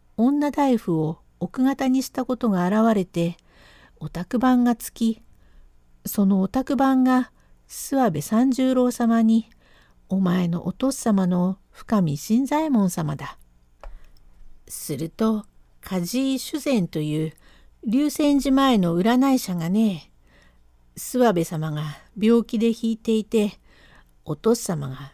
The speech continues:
一人で宅番しているをつけ込んで、駕籠をつらしてきて、源三郎とおこよという女大夫を引っさらって逃げようとする。やるめいとする。争って槍で突かれて、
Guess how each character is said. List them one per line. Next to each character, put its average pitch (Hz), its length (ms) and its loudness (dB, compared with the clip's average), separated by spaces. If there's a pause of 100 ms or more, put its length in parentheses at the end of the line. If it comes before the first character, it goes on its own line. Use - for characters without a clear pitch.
(100)
一 - 240 -6
人 285 120 -2
で 180 120 -2
宅 208 300 -6
番 247 300 2
し - 60 -12
て - 140 -4
い 247 120 0
る 240 160 2
を 175 80 0
つ - 160 -14
け 262 100 -2
込 247 240 2
ん 185 80 4
で、 147 240 -8 (800)
駕 175 160 -6
籠 208 240 4
を 226 100 4
つ - 200 -8
ら 262 120 0
し - 80 -8
て 269 160 -6
き - 120 -16
て、 180 320 -2 (640)
源 202 220 2
三 208 260 2
郎 202 200 2
と 202 160 -2
お - 160 -6
こ 294 140 0
よ 262 140 4
と 175 160 -2
い 160 180 0
う 156 60 -4
女 254 380 2
大 254 240 2
夫 165 160 -6
を 156 180 -6 (320)
引 - 220 -10
っ - 20 -14
さ 208 220 -4
ら 220 140 2
っ 220 40 -2
て 226 260 -2
逃 220 160 6
げ 294 160 4
よ 320 160 0
う 247 40 0
と - 120 -6
す - 160 -10
る。 - 120 -20 (840)
や 220 200 0
る 294 120 -2
め 330 200 0
い 277 60 -4
と 214 140 -2
す - 160 -4
る。 196 220 0 (480)
争 277 400 -2
っ - 20 -20
て 202 480 -4 (140)
槍 208 260 0
で 262 140 -2
突 - 160 -12
か 247 120 0
れ 240 120 2
て、 240 340 0